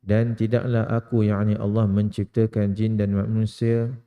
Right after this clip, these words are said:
melainkan semata-mata untuk beribadahkan aku, yakni menyembahkan Allah semata-mata. Dan Allah Subhanahu wa taala lah, tuan-tuan, menjadikan kita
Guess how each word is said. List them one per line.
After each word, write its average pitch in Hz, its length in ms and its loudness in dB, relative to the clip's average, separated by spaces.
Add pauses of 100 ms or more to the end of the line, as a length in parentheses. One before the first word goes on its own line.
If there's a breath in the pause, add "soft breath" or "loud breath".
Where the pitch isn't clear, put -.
(300)
melainkan 104 720 2
semata-mata 101 720 0
untuk 101 320 0
beribadahkan 101 1120 0
aku, 107 320 2
yakni 101 240 2
menyembahkan - 2000 -6
Allah 101 320 -2
semata-mata. 90 720 -2 (1300)
Dan 110 480 2
Allah 147 240 2
Subhanahu 117 640 2
wa 101 80 2
taala 120 400 2
lah, 107 160 4
tuan-tuan, 110 480 0
menjadikan 104 720 0
kita 117 640 0